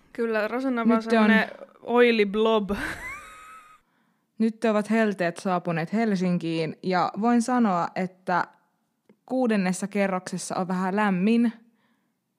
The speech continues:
Speaker 2: joten mä pelkään tän session jälkeen nousta tästä mun nahkaisesta työtuolista, koska musta tuntuu, että mun hanurin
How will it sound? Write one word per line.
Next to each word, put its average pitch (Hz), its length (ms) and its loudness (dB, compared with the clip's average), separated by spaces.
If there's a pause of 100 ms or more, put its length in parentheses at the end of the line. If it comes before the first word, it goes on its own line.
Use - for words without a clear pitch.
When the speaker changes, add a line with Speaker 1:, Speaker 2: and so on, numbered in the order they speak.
(880)
Speaker 2:
joten 180 480 -2 (480)
mä 185 300 0
pelkään 202 640 0 (540)
tän 180 300 -2
session 190 460 0
jälkeen 170 460 0
nousta 175 280 -2
tästä 175 300 -8
mun 170 160 -2
nahkaisesta 170 600 -6
työtuolista, 170 960 -2 (220)
koska 180 280 -6
musta 180 200 2
tuntuu, 185 360 4
että 170 160 -4
mun 175 100 -6
hanurin 160 580 -2